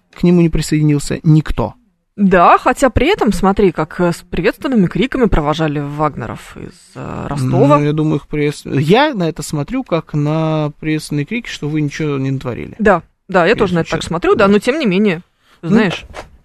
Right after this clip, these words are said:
Speaker 1: всё-
Speaker 2: могли бы ведь и как бы и грубо сказать, а сказали хорошо.
Speaker 1: Ну, были те, кто говорил грубо, были те, кто прям там говорил хорошо.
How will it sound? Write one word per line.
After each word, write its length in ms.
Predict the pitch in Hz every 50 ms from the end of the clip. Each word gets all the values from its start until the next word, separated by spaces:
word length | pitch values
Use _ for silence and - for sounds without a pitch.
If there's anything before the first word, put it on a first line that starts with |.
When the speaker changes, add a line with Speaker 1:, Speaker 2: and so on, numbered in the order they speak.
| _ - -
Speaker 1:
всё- 160 | 208 214 185 190
Speaker 2:
могли 220 | 196 196 214 269
бы 140 | 277 262 285
ведь 200 | 254 269 254 -
и 260 | 254 254 247 233 220
как 140 | 202 220 196
бы 140 | 180 180 180
и 40 | 165
грубо 240 | 151 170 254 277 294
сказать, 400 | - - 170 135 139 151 - _ _ _ _ _ -
а 60 | -
сказали 320 | - - - 139 185 277 330
хорошо. 360 | - - - - - - 147
Speaker 1:
Ну, 100 | 139 139
были 240 | 127 147 151 151 170
те, 180 | 170 - 180
кто 160 | 170 - - 175
говорил 260 | 170 175 175 180 165
грубо, 300 | 147 170 247 269 214 131
были 260 | 123 139 151 151 147
те, 160 | 147 - 170
кто 160 | 151 - 151
прям 220 | 139 - 156 147 147
там 240 | - 147 139 135 131
говорил 300 | 135 127 120 - 127 131
хорошо. 500 | - - 160 143 - - - 247 320 311